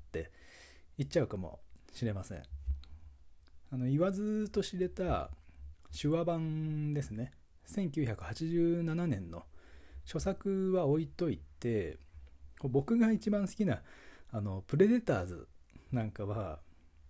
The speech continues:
もうケレン味の塊というか、あの、ラーメン二郎みたいな嬉しいカロリーの、あの、あるプレデターでしたけど、やっぱりある程度プレデターの骨組みを知っている前提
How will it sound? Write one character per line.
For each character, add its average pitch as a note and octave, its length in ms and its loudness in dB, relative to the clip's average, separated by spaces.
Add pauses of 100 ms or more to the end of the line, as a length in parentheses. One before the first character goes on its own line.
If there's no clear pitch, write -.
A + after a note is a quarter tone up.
(240)
も B2 140 0
う - 100 -10
ケ - 160 0
レ E3 100 6
ン F3 180 4
味 E3 120 4
の D3+ 180 2
塊 C3 540 2
と C3 100 0
い A2 100 2
う G#2 60 -2
か、 - 160 -10 (540)
あ A#2+ 80 0
の、 G#2+ 180 -2
ラ C#3 120 4
ー - 20 4
メ E3 100 4
ン E3+ 80 4
二 D#3 120 4
郎 C#3 120 6
み G#2 120 -2
た G2 100 -4
い F#2 80 -2
な F2 240 -6 (420)
嬉 E3+ 260 6
し F#3+ 180 2
い - 40 -2
カ B2 120 -2
ロ G2 100 -2
リ F2+ 160 -6
ー F2 40 -6
の、 D#2 140 -6 (600)
あ G#2 100 -4
の、 F#2 500 -8
あ A#2 80 -2
る F2+ 180 -4 (200)
プ - 100 -2
レ B2 80 2
デ C3 100 2
タ G2 160 -4
ー E2+ 60 -4
で D#2 100 -6
し - 60 -12
た - 140 -10
け F2 100 -10
ど、 E2 320 -4 (1000)
や D#3 120 -2
っ D3+ 40 -8
ぱ C4 100 2
り D#3 120 2
あ C#3 60 0
る F#3+ 140 -4
程 A#3+ 200 4
度 A3+ 120 6
プ A3+ 160 -2
レ A3+ 120 2
デ B3+ 120 0
タ G3 180 0
ー B2+ 40 2
の G2+ 120 0
骨 F#3 340 0
組 G3+ 320 4
み - 0 -
を G3 100 0
知 - 160 -2
っ - 20 -4
て G#3 300 -4
い G#3 40 0
る G3 220 0
前 F3+ 220 2
提 F#3 440 2